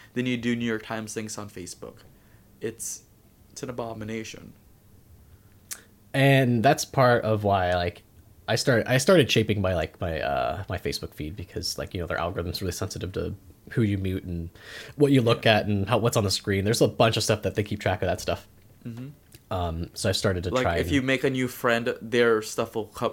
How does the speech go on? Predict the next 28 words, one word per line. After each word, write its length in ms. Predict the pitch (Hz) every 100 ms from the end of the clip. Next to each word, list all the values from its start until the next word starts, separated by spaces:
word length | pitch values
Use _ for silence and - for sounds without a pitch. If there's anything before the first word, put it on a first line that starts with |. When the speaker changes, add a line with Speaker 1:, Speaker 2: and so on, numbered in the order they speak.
| - -
Speaker 1:
pop 180 | - -
up, 280 | 104 104 -
like, 160 | 92
a 60 | -
lot 260 | 104 101 104
more 220 | 101 101
than, 140 | 92
like, 180 | 87 101
you, 200 | 113 110 -
a 80 | 95
friend 260 | - 104
you 80 | 101
made, 220 | 92 95
like, 180 | 80 85
three 320 | - - 110
years 320 | 104 95 95 90
ago 320 | 73 73 113
kind 160 | - 101
of 80 | 104
thing. 280 | 107 101 113
Speaker 2:
And 100 | 127
if 80 | 131
you 80 | 139
click 180 | 147
on, 140 | 135 123
like, 160 | 110
one, 560 | 107 101 113 127 135 143
like, 340 | 131 117 -